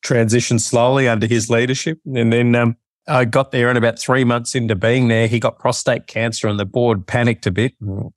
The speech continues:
brought forward his, uh, the recruitment to replace him. And all of a sudden, I found myself after six months having to apply for a,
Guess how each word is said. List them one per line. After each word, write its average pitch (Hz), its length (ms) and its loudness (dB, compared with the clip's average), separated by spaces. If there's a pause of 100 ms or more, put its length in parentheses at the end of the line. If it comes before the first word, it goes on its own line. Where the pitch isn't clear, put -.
brought 120 220 2
forward 113 420 0
his, 110 360 -2
uh, 107 340 0 (540)
the 117 80 2
recruitment 117 540 0
to 113 100 -2
replace 113 520 0
him. 110 120 -4
And 107 140 -6
all 113 140 -2
of 110 80 2
a 107 40 0
sudden, 110 260 -2
I 107 40 0
found 110 220 -2
myself 107 280 -2
after 107 240 -2
six - 360 -6
months 120 280 0
having 110 260 0
to 104 100 2
apply 110 380 -2
for 107 180 -2
a, 101 100 -4